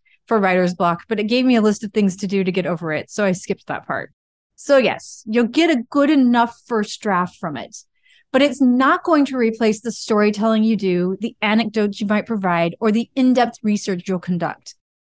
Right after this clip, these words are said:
The other thing I haven't investigated yet, but can assume would be an eventual problem, is that anyone using A I to write their content could be very easily pinged by Google for duplicate content all over the web when others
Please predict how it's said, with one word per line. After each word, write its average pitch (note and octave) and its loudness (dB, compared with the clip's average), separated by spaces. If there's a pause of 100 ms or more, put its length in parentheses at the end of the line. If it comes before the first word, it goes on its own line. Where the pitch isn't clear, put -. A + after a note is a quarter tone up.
(220)
The C4 -4
other G4+ 2
thing E4 2
I A3 2
haven't A#3 0
investigated G3 0
yet, F3+ -2
but G3+ -10
can A#3 2
assume C#4 0
would G3+ 2
be G#3+ 0
an G3+ 2
eventual F#3+ -2
problem, B3+ 2 (400)
is A#3+ 2
that B3+ 2
anyone E4 2
using A#3+ 2
A A3 0
I G3 0
to G#3 -6
write F#3+ -2
their G3+ -2
content G#3 -2
could G#3 -4
be A3+ 0
very A3+ 0
easily C4+ 2
pinged B3 0
by A#3+ 2
Google G#3 0
for G#3 -4
duplicate A3 -2
content F#3+ -4
all G3 2
over A3 -2
the A#3+ -2
web F3+ -2 (440)
when G3+ 0 (140)
others A3 4